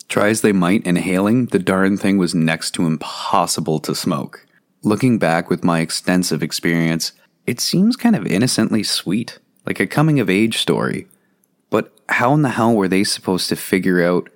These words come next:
how to cut up the weed, remove the stems and seeds, how to roll a joint, put in a filter if they were gonna get fancy?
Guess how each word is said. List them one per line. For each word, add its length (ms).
how 220
to 80
cut 180
up 140
the 80
weed, 420
remove 380
the 80
stems 420
and 140
seeds, 720
how 140
to 60
roll 280
a 40
joint, 420
put 160
in 100
a 60
filter 500
if 80
they 80
were 80
gonna 160
get 160
fancy? 600